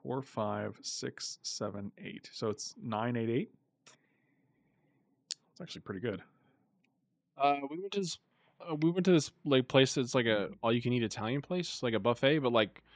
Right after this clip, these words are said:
Speaker 2: actually decent quality as
Speaker 1: It's
Speaker 2: far
Speaker 1: called
Speaker 2: as
Speaker 1: Cinzetti's, in case anyone's heard of it.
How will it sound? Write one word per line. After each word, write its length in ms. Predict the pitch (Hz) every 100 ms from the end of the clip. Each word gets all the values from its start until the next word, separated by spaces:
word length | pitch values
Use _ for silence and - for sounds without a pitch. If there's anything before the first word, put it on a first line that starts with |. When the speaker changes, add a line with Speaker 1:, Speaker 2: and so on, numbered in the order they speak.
| _ _ _ _ -
Speaker 2:
actually 320 | 123 - 131
decent 280 | 127 117 104
quality 440 | 113 80 69 80 - - _ 151
as 40 |
Speaker 1:
It's 80 | 131
Speaker 2:
far 120 | -
Speaker 1:
called 120 | 208
Speaker 2:
as 40 | -
Speaker 1:
Cinzetti's, 840 | 180 160 127 123 107 107 - - _ - - _
in 80 | 127
case 240 | 123 120 123
anyone's 300 | 113 107 -
heard 180 | 110
of 100 | 98
it. 120 | 101